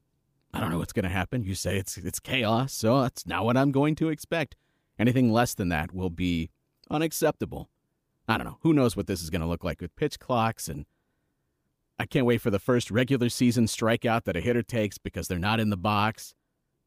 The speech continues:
<laughs> Hold on for a minute. Can we just acknowledge the fact that, yes, it looks silly, but clearly they're trying to prove a point here?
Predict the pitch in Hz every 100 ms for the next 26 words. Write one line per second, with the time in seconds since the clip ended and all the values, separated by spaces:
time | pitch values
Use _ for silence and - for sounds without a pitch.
0 | _ - - 151 - 208 226 - 131 101
1 | - 127 95 92 85 _ _ _ _ -
2 | 233 277 285 202 147 123 123 135 120 117
3 | - 113 113 113 90 - 120 127 - 131
4 | 113 123 - - 107 110 110 101 87 -
5 | - 107 123 135 107 98 101 90 95 92
6 | - 90 95 - 80 90 117 127